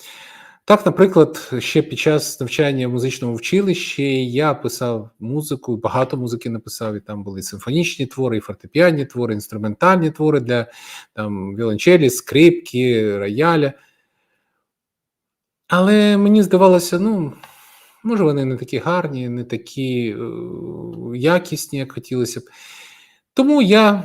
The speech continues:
їх просто записував, складав, м, в свою шафу.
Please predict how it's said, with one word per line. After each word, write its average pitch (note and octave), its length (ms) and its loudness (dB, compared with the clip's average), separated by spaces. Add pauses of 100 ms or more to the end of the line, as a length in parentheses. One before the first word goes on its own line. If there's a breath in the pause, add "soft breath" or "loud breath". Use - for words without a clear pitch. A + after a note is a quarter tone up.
їх F#3+ 200 0
просто F#3 260 0
записував, G3 800 0
складав, G3 880 2 (400)
м, C#3 800 -6 (160)
в - 100 -20
свою C#3+ 240 -2
шафу. A3 540 2